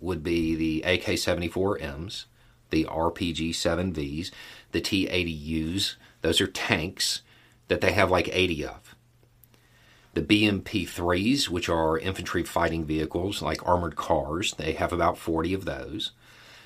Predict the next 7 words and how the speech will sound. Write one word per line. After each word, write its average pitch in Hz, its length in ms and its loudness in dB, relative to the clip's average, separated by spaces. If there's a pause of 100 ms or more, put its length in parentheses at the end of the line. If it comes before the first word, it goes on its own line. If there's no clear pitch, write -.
(160)
They 80 340 2
have 80 600 -2 (400)
some - 240 0
Grad's, 90 800 4 (160)
uh, 78 200 0
rocket 95 540 6
artillery 90 720 2